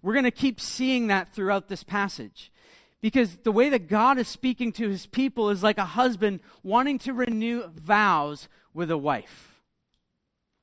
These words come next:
So it's a spousal covenant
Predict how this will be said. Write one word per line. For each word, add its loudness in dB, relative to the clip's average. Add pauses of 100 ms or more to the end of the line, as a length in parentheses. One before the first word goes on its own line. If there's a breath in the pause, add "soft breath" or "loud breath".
(220)
So 0
it's 0
a -2
spousal -2 (280 soft breath)
covenant 0